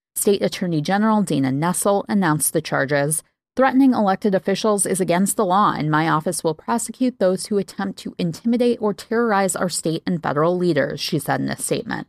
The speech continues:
On his cell phone, Doctor allegedly had information on how to make a bomb and where to find materials for a bomb. Bell's Oberon Day, which is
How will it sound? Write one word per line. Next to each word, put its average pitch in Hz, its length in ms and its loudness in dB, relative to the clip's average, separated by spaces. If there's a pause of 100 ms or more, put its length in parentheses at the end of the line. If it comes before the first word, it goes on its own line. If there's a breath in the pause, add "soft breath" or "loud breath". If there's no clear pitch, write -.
On 180 140 2
his 175 120 0
cell 190 200 2
phone, 202 260 0
Doctor 175 340 0
allegedly 180 540 0
had 180 240 0
information 196 800 -2
on 175 200 -8
how 214 120 -2
to 220 80 2
make 220 180 2
a 175 40 -2
bomb 156 440 2
and 170 240 -2
where 165 160 0
to - 140 -10
find 170 280 0
materials 156 720 -2
for 151 280 -2
a 151 40 -2
bomb. 135 420 -4 (1300)
Bell's 240 360 2
Oberon 254 480 4
Day, 262 200 4
which 254 220 2
is 170 160 0